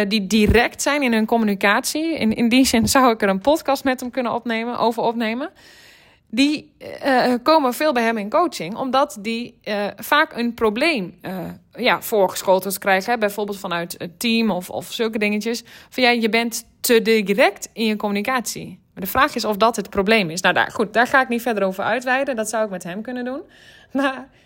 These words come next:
wat ik wel denk is, ehm, ja, wat is, wat, wat wordt er bedoeld met een beginnershond? Nou, ik denk dat er in de meeste gevallen wordt bedoeld dat het een hond is die relatief makkelijk te trainen is. Een hond die sociaal is naar mensen en of honden. Een hond met minder,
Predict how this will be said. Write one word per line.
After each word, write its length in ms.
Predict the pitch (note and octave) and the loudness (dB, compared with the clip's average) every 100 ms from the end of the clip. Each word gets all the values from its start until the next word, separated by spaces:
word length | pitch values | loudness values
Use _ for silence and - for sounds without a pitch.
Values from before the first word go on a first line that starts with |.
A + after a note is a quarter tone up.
| _ | _
wat 160 | B3+ B3+ | -6 -6
ik 80 | G3 | -2
wel 280 | G3+ E4+ D#4+ | 0 0 0
denk 320 | G3 F#3+ - | -2 -6 -8
is, 420 | A#3 A#3 C#4 - _ _ _ _ | -6 -6 -8 -14 _ _ _ _
ehm, 460 | B3+ B3 A#3+ B3 A#3+ - G3+ _ _ _ _ - - - - | -6 -2 -2 -4 -6 -10 -18 _ _ _ _ -20 -20 -20 -4
ja, 140 | A3 G3 | 0 4
wat 180 | D#4 | 4
is, 100 | E4 C#4 | 2 2
wat, 160 | C#4 B3+ G#3+ | 2 2 0
wat 180 | C4+ C4 | 0 2
wordt 200 | C#4 A#3 | 0 0
er 60 | |
bedoeld 380 | G3+ G3 D4+ E4 | -4 0 0 0
met 180 | B3 G#3+ | -2 -4
een 100 | F3+ | -6
beginnershond? 680 | F3 - A3+ C#4+ D4 F4 | -6 -4 -2 -2 -2 -4
Nou, 180 | A#3 D#3 | -4 -6
ik 80 | F#3 | -4
denk 160 | A#3 A3 | -2 0
dat 140 | G#3 | 0
er 160 | G3 G3 | -2 -4
in 160 | G#3+ | -2
de 60 | G#3 | 0
meeste 400 | G#3+ C4+ - A3+ | 0 0 -2 -6
gevallen 480 | G3+ G#3 F#3+ F3+ F#3 - - _ | -4 0 0 -2 -8 -18 -20 _
wordt 220 | G#3 F#3+ | 0 0
bedoeld 380 | G3 F#3 G#3 G3 | -2 -2 0 0
dat 140 | G3 | -2
het 120 | G#3 | -2
een 80 | G3+ | -4
hond 200 | G3+ A3+ | -2 -2
is 100 | G#3 | -6
die 160 | G3 G3 | -4 -2
relatief 440 | G3 F#3 F#3+ C4 | 0 -2 -6 -4
makkelijk 400 | A3 G3+ G3+ F3+ | -2 -2 -4 -10
te 100 | G#3+ | -10
trainen 440 | G3+ C#4 D#4+ C4 C4+ | -2 0 0 -2 -8
is. 200 | C4 - _ _ _ | -10 -16 _ _ _
Een 120 | - A3 | -4 0
hond 240 | A#3+ A#3 | 0 0
die 220 | G3+ F3 | -2 -4
sociaal 460 | - A3 C4+ C4+ F4 | -6 -4 0 0 0
is 120 | E4 | -4
naar 140 | C4+ | -4
mensen 320 | A#3+ B3 B3 G#3 | -4 -4 -6 -6
en 80 | |
of 100 | G#3+ | -8
honden. 440 | G3 F#3+ F#3+ F#3+ F#3+ - _ | -6 -4 -4 -6 -12 -20 _
Een 140 | - G#3 | -6 -2
hond 220 | A3+ A3 | 0 0
met 140 | G3+ | -2
minder, 480 | F#3+ G#3+ G#3+ F3+ F#3 | -2 0 0 -2 -4